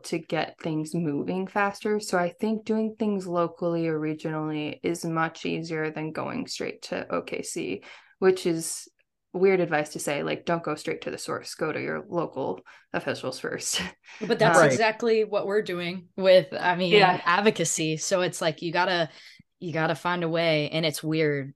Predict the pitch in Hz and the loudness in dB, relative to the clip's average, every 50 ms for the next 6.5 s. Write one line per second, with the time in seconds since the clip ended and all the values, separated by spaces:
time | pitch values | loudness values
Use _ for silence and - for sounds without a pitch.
0 | - 151 - 151 - - 147 151 143 - 151 147 143 147 139 - - - 151 151 | -10 -8 -6 -6 -2 0 0 0 0 0 -2 -2 0 0 -2 -2 -4 -2 0 0
1 | 147 147 143 143 143 - 151 143 - 151 143 139 135 - - 170 139 - - 226 | 0 0 0 -2 -2 -4 -6 -4 -2 -2 -2 -2 -2 -2 -2 -2 -2 2 2 4
2 | 220 214 214 - _ _ 214 165 214 196 220 233 262 269 226 - - - 190 170 | 4 4 0 -6 _ _ -6 -2 0 2 2 4 2 2 0 -2 -4 -6 -4 -4
3 | 175 170 139 175 165 - - 170 160 160 160 156 156 - - 131 - - 175 165 | -4 -4 -2 -4 -4 -4 -4 -4 -2 -2 -2 -2 -4 -6 -8 -8 -2 0 0 0
4 | 160 170 151 147 185 175 165 156 147 151 151 151 156 165 160 147 - 156 151 - | 2 0 -2 -2 -2 -2 -2 -2 -2 0 -2 -2 -2 -2 -4 -2 -2 -2 -2 -2
5 | - 156 151 156 151 147 156 - - 165 160 151 147 160 151 - - - 156 156 | -2 0 0 0 0 0 0 -2 -2 -4 -4 -4 -4 -6 -6 -6 -4 -2 0 0
6 | 156 151 - - 160 147 156 151 151 147 | 0 -2 -2 -4 -2 0 0 0 0 -2